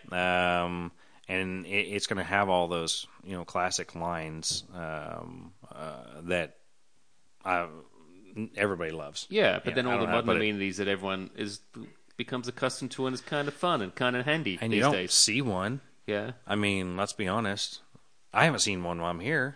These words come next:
Speaker 2: Uh-huh.
Speaker 1: I mean, they're, they're a pretty rare car.
Speaker 2: Yeah.
Speaker 1: Um, so I'm doing this one in Raven Black.
Speaker 2: Oh, that'll be fun then.
Speaker 1: Yeah. Um, you know, that classic black color. It's gonna look great.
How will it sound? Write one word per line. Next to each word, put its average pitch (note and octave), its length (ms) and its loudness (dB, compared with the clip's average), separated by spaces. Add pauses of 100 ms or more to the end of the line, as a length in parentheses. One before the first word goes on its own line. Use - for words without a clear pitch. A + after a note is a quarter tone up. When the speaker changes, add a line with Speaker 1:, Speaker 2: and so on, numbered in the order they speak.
(160)
Speaker 2:
Uh-huh. G#2+ 240 -6 (720)
Speaker 1:
I - 20 -12
mean, F2 260 -4
they're, A2+ 140 0
they're A2+ 220 0
a - 40 0
pretty E3 200 -4
rare A#2 260 2
car. C3 360 0 (120)
Speaker 2:
Yeah. - 260 -4 (460)
Speaker 1:
Um, D#2+ 140 -10
so - 160 -2
I'm F#2 100 2
doing B2+ 180 2
this B2+ 160 0
one A2 100 0
in F2 120 0
Raven F2 360 0
Black. E2 360 -2 (140)
Speaker 2:
Oh, D3+ 240 -2
that'll A2 160 -6
be G#2 60 -8
fun - 260 -12
then. G2+ 120 -10 (220)
Speaker 1:
Yeah. G2+ 280 -2 (460)
Um, D#2+ 800 -2 (320)
you F2 80 -6
know, D#2+ 80 -6
that D#2 100 -8
classic G2 500 2
black F#2 280 -2
color. F#2 440 -4 (240)
It's E2+ 220 -8
gonna G#2 180 -10
look F#2 100 -12
great. F2 380 -10